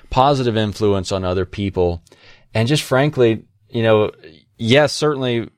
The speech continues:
foremost, so we're right with God and we're honoring God with our words, but just,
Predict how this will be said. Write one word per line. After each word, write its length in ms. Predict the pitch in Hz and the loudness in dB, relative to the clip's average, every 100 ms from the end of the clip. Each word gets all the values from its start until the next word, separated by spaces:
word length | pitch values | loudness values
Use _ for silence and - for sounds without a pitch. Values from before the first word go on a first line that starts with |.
| _ | _
foremost, 880 | - - 143 151 139 113 104 - - _ _ _ _ - | -20 0 4 4 6 4 4 -2 -12 _ _ _ _ -8
so 200 | - 110 | 2 4
we're 220 | 113 135 | 6 6
right 240 | 131 123 | 6 4
with 160 | 117 107 | 0 -2
God 300 | 120 110 107 | 0 2 0
and 80 | 104 | -2
we're 160 | 107 | -2
honoring 320 | 110 110 101 | -2 -2 -2
God 260 | 98 98 107 | 2 4 4
with 160 | 101 98 | 0 -2
our 140 | 95 | -2
words, 380 | 98 104 98 - | 0 0 -2 -4
but 180 | 98 - | -8 -4
just, 360 | 143 - - | -4 -4 -12